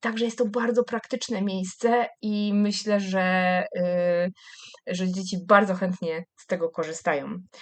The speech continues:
E, możesz opisywać, co jesz, tak jak tutaj wcześniej wspominałam, możesz opisywać przedmioty w kuchni, możesz opisywać proces gotowania. Używaj tych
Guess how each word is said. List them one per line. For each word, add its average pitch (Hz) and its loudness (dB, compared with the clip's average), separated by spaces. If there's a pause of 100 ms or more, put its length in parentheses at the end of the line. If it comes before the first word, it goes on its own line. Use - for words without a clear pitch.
(640)
E, 170 10
możesz 220 8
opisywać, 214 0
co - 2
jesz, 254 6 (200)
tak 196 -4
jak 190 0 (260)
tutaj 185 0
wcześniej 196 -4
wspominałam, 196 0
możesz 202 4
opisywać 180 -2
przedmioty 185 0
w - -10
kuchni, 220 0
możesz 196 2
opisywać 175 -4
proces 165 -8
gotowania. 180 2 (340)
Używaj 214 2
tych - -2